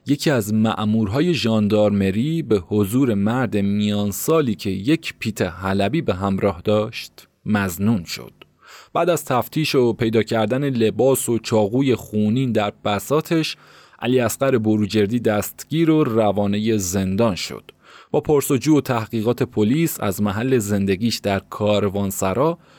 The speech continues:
کاشف به عمل اومد که اون لباس خونین متعلق به نوجوانیه که این حروم لقمه ادعا می‌کرده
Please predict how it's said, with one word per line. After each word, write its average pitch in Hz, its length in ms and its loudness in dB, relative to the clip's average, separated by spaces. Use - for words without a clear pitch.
کاشف 131 360 0
به 123 140 -2
عمل 113 280 0
اومد 120 240 0
که 113 120 0
اون 123 220 2
لباس 113 460 2
خونین 143 600 -2
متعلق 107 560 -2
به 101 140 2
نوجوانیه 104 960 0
که - 140 -6
این 127 140 -2
حروم 98 460 0
لقمه 101 640 0
ادعا 113 400 0
می‌کرده 123 680 0